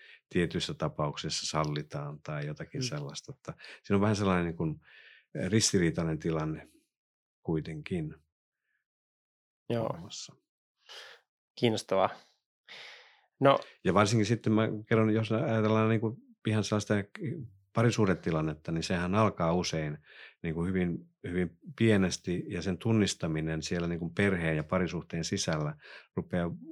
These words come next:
Speaker 1: olemaan aika vaikeaa siinä vaiheessa, kun se pahenee, niin siihen jotenkin tietyllä tapaa se normalisoituu, siihen tottuu.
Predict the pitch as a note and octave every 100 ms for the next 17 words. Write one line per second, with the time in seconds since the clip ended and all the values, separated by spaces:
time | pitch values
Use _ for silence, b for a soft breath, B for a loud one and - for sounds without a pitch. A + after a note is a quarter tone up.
0 | - F#2+ F#2 F#2 F#2+ G2+ G2+ A2 A#2 G2
1 | F2 D#2+ G#2 G2+ F2+ E2 D#2+ D#2+ F2 D#2+
2 | E2 D#2+ - A2 G#2+ F#2+ F2+ F2 F2 G#2
3 | G2 G2+ G2+ G2 - _ A2 G2 F2+ F2
4 | - F2 F#2+ G2+ G2 F2 E2 - D#2+ D#2
5 | D#2 - E2 E2+ A2 - - E2+ D#2+